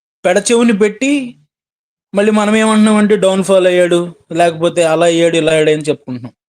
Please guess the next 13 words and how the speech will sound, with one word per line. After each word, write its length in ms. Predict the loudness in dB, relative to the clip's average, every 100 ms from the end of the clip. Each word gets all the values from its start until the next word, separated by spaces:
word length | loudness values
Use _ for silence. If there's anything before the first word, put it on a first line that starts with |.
| _ _ _ _ _ _ _
కాబట్టి 520 | -2 -2 -2 -4 -6 _ _ _ _ _ _ _ _ _
ఇప్పటికైనా 920 | -4 -2 0 0 2 0 0 -4 -10 -20 _ _ _ _ _
ఒక 160 | -4 -2
తాటి 280 | 0 0 0
మీదకి 220 | 0 2
మనం 180 | 2 0
వచ్చాం. 380 | -2 -4 -8 -12 _ _ -6
కాబట్టి 480 | -2 -2 -2 -4 -8 -20 -20 -20 _ _ _
ఆ 120 | -4
తాటి 360 | -2 -2 0 0
మీదకి 300 | 0 0 0
మనం 240 | 0 0
వచ్చాము. 720 | -2 -2 -2 0 -2 -6 -10